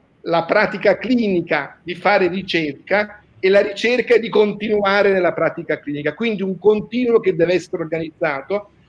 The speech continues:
però come vi dicevo prima vanno date anche le regole, vengo al punto presente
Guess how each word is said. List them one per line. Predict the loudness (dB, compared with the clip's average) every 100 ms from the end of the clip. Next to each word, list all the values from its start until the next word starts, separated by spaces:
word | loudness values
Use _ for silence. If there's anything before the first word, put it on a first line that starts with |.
| _ _ _
però | 2 4 6
come | 6 4
vi | 4
dicevo | 0 2 2
prima | 4 2
vanno | 4 4 4
date | 4 4 2 2
anche | 0 0 0
le | 2
regole, | 2 2 2 0 0 0
vengo | 0 0 0
al | -2 -2
punto | -8 -6 -6 -4
presente | 0 0 0 -6 -2 -2 -2